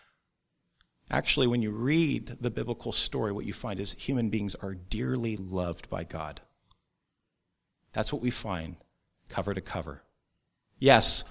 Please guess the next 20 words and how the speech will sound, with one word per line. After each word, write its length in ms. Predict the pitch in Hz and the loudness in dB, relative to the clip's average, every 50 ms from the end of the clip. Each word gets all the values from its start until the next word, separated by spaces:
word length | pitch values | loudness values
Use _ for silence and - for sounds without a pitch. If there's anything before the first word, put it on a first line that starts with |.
| - - | -2 4
are 160 | - 113 120 | 8 8 8
we 100 | 120 120 | 10 8
depraved? 520 | 120 123 123 - - 117 98 92 92 95 110 | 6 4 2 0 0 0 2 2 0 0 0
Yes, 260 | 107 104 95 - - | 2 2 2 0 0
are 80 | 107 95 | -2 0
we 80 | 101 | -2
sinful? 400 | 95 - - 101 92 - - 98 | -2 -2 -2 -2 -2 -2 -2 -2
Are 60 | 92 | 0
we 80 | 95 95 | 0 0
broken? 400 | 90 - 98 90 - - 90 85 - - | 0 0 -2 -2 -2 -4 -8 -8 -8 -6
Absolutely. 680 | 98 104 95 - - 107 92 92 95 92 - - 92 | -6 -6 -4 -4 -6 -6 -6 -6 -8 -8 -6 -8 -8
But 180 | 87 113 - | -6 -6 -6
first 280 | - - 123 113 - - | -6 -4 -4 -4 -4 -4
and 100 | 120 - | -6 -6
foremost, 460 | - - 117 107 101 95 90 - - - - - - - | -4 -4 -6 -4 -4 -4 -4 -4 -6 -10 -12 -12 -6 -2
we've 160 | 123 110 98 | 0 0 2
been 160 | - 98 90 | 2 0 -2
created 420 | - - - 104 92 87 85 85 87 | 0 -2 0 0 0 0 0 -2 0
by 200 | 80 80 87 95 | 2 4 4 4
God 360 | 104 - 104 107 117 127 - | 4 2 2 2 0 -2 -4